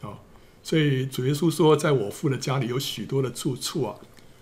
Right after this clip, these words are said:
若是没有，我就早就已经告诉你们了。我去，原是为你们预备地方去。”啊，所以这边智慧他建造了一个房屋啊，就是在为那些宾客预备地方，啊，邀请他们来赴这个筵席，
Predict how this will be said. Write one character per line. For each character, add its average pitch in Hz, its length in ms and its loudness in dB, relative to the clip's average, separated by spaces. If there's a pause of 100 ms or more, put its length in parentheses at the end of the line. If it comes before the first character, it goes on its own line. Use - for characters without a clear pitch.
(180)
若 180 120 10
是 175 160 6
没 143 160 6
有， 139 80 2
我 110 120 0
就 147 120 -2
早 120 220 -4
就 147 140 2
已 101 100 0
经 120 140 -6
告 131 120 0
诉 131 200 -2
你 104 100 -4
们 92 160 -10
了。 98 80 -8
我 101 240 -8
去， - 320 0 (320)
原 131 160 2
是 151 120 2
为 139 120 6
你 107 60 -4
们 101 180 -6
预 143 140 2
备 120 140 -2
地 127 200 -4
方 113 260 -6
去。” - 360 -6 (440)
啊， - 140 -12 (280)
所 185 160 6
以 175 40 10
这 185 80 -2
边 202 320 6
智 170 300 4
慧 147 200 4
他 147 140 0 (140)
建 147 240 0
造 143 160 2
了 113 80 0
一 113 40 -2
个 113 100 -2
房 101 300 -4
屋 135 200 2
啊， 110 160 0 (360)
就 170 140 6
是 160 120 2
在 151 180 4
为 147 200 6
那 139 120 2
些 143 100 4
宾 147 320 2
客 143 260 -2
预 139 160 0
备 120 160 0
地 104 200 -6
方， 110 300 -4 (500)
啊， 104 180 -6 (300)
邀 180 220 8
请 139 180 0
他 135 140 -2
们 143 100 -2
来 117 240 -6 (200)
赴 143 280 2
这 139 160 -2
个 117 80 -4
筵 110 280 -6
席， 107 420 -4